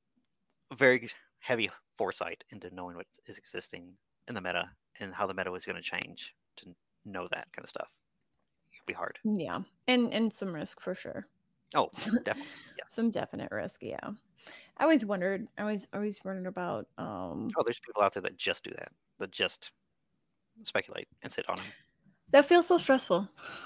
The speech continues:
Speaker 2: That, that feels
Speaker 1: I
Speaker 2: so stressful.
Speaker 1: Yeah.
Speaker 2: I mean, I mean, talk about, like, sometimes sitting with product for a really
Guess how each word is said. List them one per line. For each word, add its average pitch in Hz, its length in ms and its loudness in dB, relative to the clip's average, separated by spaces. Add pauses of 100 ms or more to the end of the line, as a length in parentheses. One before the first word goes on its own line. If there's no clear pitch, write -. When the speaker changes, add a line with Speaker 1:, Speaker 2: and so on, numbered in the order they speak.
(760)
Speaker 2:
That, 226 280 0
that 220 140 2
feels 214 140 2
Speaker 1:
I 214 80 2
Speaker 2:
so - 120 -8
stressful. - 480 -14 (840)
Speaker 1:
Yeah. 214 180 2 (1600)
Speaker 2:
I 226 80 10
mean, 254 240 12
I - 80 8
mean, 262 140 10
talk 262 200 8
about, 247 540 12 (120)
like, 214 260 0
sometimes 226 520 0
sitting 214 300 -2
with 196 180 -4
product 202 340 2
for 202 160 -4
a - 20 0
really 190 220 -2